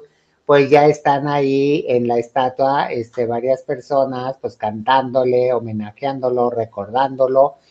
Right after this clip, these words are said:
ya sabemos todo esto, ¿no? Entonces, este, por ahí anduvo, eh, nuestro equipo, y miren, ahí están algunas, algunas imágenes de lo que está pasando.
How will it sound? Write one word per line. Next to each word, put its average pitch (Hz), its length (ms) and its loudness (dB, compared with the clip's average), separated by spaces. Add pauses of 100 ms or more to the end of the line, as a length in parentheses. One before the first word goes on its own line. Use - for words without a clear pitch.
(180)
ya 123 120 0
sabemos 120 520 -2
todo 120 280 0
esto, 139 520 0 (220)
¿no? 135 240 -8 (380)
Entonces, 151 560 2
este, 131 640 4
por 139 160 4
ahí 139 320 4
anduvo, 147 680 4
eh, 107 680 -2 (640)
nuestro 131 460 4
equipo, 147 460 2
y 160 40 0
miren, 135 480 2
ahí 117 280 0
están 123 360 -2
algunas, 120 480 -4
algunas 120 500 -8
imágenes 113 480 -10
de 101 80 -12
lo 95 140 -12
que - 100 -20
está - 240 -6
pasando. 196 440 0